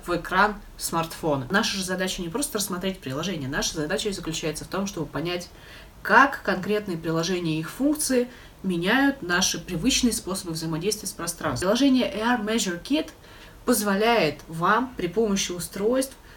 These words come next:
захватывать физическую реальность. И первая тенденция, которую мы таким образом выделяем, заключается в том, что на примере приложения A R Measure Kit мы видим, как...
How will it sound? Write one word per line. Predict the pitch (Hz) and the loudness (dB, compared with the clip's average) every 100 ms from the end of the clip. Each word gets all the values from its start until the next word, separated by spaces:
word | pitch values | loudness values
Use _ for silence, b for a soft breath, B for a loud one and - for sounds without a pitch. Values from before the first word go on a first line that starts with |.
| B | B
захватывать | - 240 247 - 190 208 247 196 151 143 | 2 6 6 4 4 4 4 0 -2 -4
физическую | 185 175 233 240 - 208 | -4 -4 -4 -6 -4 -2
реальность. | 185 180 143 - - - - - | 0 0 -2 -4 -10 -10 -2 4
И | 285 | 6
первая | 285 233 180 | 8 8 6
тенденция, | 170 180 175 165 - | 2 2 4 2 0
которую | 151 156 165 156 | 0 0 2 2
мы | |
таким | 151 160 175 | 0 -4 -4
образом | 160 160 165 | -2 -2 -2
выделяем, | 160 190 294 359 | -2 4 6 6
заключается | 262 226 208 220 190 - | 4 2 0 2 2 0
в | 170 | -2
том, | 277 330 | 2 2
что | - 214 196 B B | 2 0 0 B B
на | 208 294 | 4 4
примере | 320 277 254 247 233 208 - - | 6 6 6 6 6 4 0 -8
приложения | - 175 170 175 170 156 - | -4 0 0 0 -2 -2 -2
A | 180 170 | 0 2
R | 156 | 2
Measure | 160 147 143 - | 0 0 -2 -4
Kit | 349 339 | -4 -2
мы | 226 220 | 0 2
видим, | 233 180 160 | 2 0 0
как... | 165 147 | 0 0